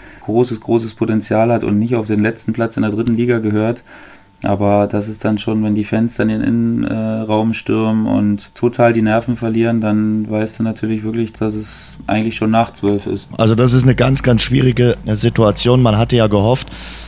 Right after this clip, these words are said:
Speaker 2: mit dem Punktgewinn in, äh, Groß Asbach, dass man jetzt so eine kleine Trendwende einleiten kann. Und die ist, äh, mit dem Heimspiel, mit der Niederlage gegen Oerding dann schon wieder gänzlich verpufft. Ein, ein tiefes Tal durchschreiten momentan auch die Würzburger Kickers und damit, äh, auch Sebastian Schupan.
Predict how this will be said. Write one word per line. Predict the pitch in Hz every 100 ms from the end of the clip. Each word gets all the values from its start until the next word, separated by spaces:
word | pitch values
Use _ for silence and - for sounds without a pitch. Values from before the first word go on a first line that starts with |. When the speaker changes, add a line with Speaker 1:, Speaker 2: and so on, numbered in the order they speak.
| -
Speaker 2:
mit | 110
dem | 117 107
Punktgewinn | - 175 156 135 123 123 117 -
in, | 123 120
äh, | 113 110 104
Groß | - 107 -
Asbach, | 117 - 120 110
dass | - 110
man | 113 107 98
jetzt | 101 104 120 -
so | 117
eine | 107
kleine | - 95 123 123
Trendwende | - 110 117 120 110 107
einleiten | 101 107 107 101 101
kann. | 101 101 101 - - - -
Und | 107 95
die | 98
ist, | 117 - -
äh, | 101
mit | 101 113
dem | 101 87
Heimspiel, | 104 117 117 - 110
mit | 104 98
der | 98
Niederlage | 101 113 107 98 98 98 95
gegen | 98 98 90
Oerding | 98 95 95 90
dann | 95 95
schon | - 92
wieder | 92 90 87
gänzlich | 87 90 - 92 -
verpufft. | - 101 - 87 73 - - - - -
Ein, | - 117 -
ein | 104
tiefes | 151 165 -
Tal | - 180
durchschreiten | 165 131 117 127 131
momentan | 123 135 131 120
auch | 101 113
die | 127 117
Würzburger | 117 - 117 110
Kickers | 131 131 104
und | 95
damit, | 98 104 110 -
äh, |
auch | 107 101 104
Sebastian | 101 110 104 101 101
Schupan. | 95 - - 120 143